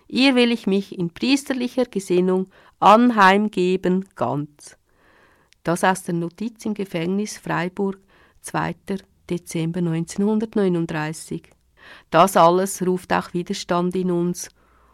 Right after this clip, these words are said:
und um uns herum hervor. Mehrmals beschwört Karl diese Art von geistlichen Kämpfen, die plötzlich in ihm auftauchen können, sowie die Erfahrung von Erkenntnis und Liebe.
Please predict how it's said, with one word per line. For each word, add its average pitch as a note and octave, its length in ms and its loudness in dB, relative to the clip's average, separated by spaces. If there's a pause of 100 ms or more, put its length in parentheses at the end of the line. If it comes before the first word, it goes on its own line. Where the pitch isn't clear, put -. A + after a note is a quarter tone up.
(220)
und F3 260 -2
um E3+ 220 -2
uns F3 400 -4
herum E3 340 -4
hervor. E3+ 480 -6 (640)
Mehrmals G3+ 520 4
beschwört F3 500 -4
Karl E3 420 0 (140)
diese F#3 320 -6
Art D#3 300 -2
von G3 140 0
geistlichen F#3+ 640 -4
Kämpfen, F3 640 -4 (380)
die F3+ 60 -6
plötzlich - 600 -4
in F3 160 0
ihm E3+ 400 -2 (120)
auftauchen D#3+ 760 -4
können, D#3+ 440 -6 (1160)
sowie F3 380 -2
die F#3+ 120 -2
Erfahrung F3+ 580 -2
von F3+ 220 -4
Erkenntnis E3+ 720 -6
und F3+ 180 -2
Liebe. D#3+ 480 -8